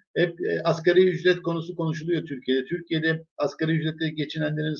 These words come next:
oranı o kadar çok yüksek ki, e, Türkiye ile Almanya'yı karşılayıp Almanya'da yüzde beş.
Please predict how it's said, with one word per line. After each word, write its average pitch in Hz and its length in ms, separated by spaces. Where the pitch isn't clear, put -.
oranı 156 300
o 156 80
kadar 165 300
çok 165 200
yüksek 226 360
ki, - 180
e, 127 100
Türkiye 185 380
ile 151 180
Almanya'yı 160 400
karşılayıp 151 480
Almanya'da 160 340
yüzde 180 320
beş. 156 280